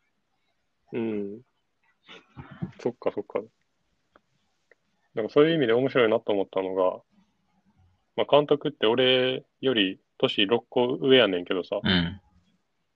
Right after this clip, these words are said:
Speaker 1: 俺が聞いたことない、ほ-、ほとんど聞いたことない曲を今回プレイリストとして使ってて、
Speaker 2: ああ。
Speaker 1: なんていうんだか、そういう時差的な、
Speaker 2: はいはい。
Speaker 1: まあ、アメリカではもう、その監督が、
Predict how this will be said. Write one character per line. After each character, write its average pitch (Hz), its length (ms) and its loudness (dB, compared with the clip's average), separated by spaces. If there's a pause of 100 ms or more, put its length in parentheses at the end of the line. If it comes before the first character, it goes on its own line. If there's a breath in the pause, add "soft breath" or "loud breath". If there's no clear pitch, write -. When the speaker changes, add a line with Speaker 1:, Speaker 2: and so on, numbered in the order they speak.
(120)
Speaker 1:
俺 135 140 4
が 143 80 4
聞 - 140 -4
い - 40 -2
た 147 100 2
こ 143 120 0
と 135 80 -2
な 104 180 2
い、 92 220 -6 (760)
ほ-、 131 180 4
ほ 143 180 4
と 165 80 -2
ん 143 40 2
ど 110 60 -2
聞 131 100 -6
い 123 40 -6
た 127 80 -4
こ 123 80 -6
と 120 100 -8
な 101 140 0
い 92 80 -4
曲 113 300 -6
を 101 180 0
今 107 200 -4
回 95 340 -2
プ - 80 -6
レ 104 80 0
イ - 20 -2
リ 101 100 -2
ス - 60 -18
ト 98 80 -6
と - 140 -12
し - 40 -16
て 98 100 -6
使 - 180 -8
っ 95 40 -10
て - 180 -14
て、 - 240 -10 (200)
Speaker 2:
あ 90 600 4
あ。 - 120 -20 (180)
Speaker 1:
な 120 80 2
ん 120 40 -8
て 107 80 -2
い - 0 -
う - 20 0
ん 98 40 -4
だ 107 60 2
か、 - 140 -4
そ 120 120 0
う 110 40 4
い 107 80 0
う 135 180 -14
時 113 180 -2
差 139 160 4
的 135 220 -2
な、 120 80 2
Speaker 2:
は 127 60 -4 (1120)
い - 60 0
は 110 80 6
い。 - 40 2
Speaker 1:
ま 117 60 8
あ、 - 40 8
ア - 20 6
メ 156 100 4
リ 151 80 -4
カ 151 120 2
で 139 80 4
は 107 80 4
も 98 360 -4
う、 - 960 -20
そ 113 80 -8
の 104 420 -4
監 135 140 2
督 139 180 0
が、 127 260 4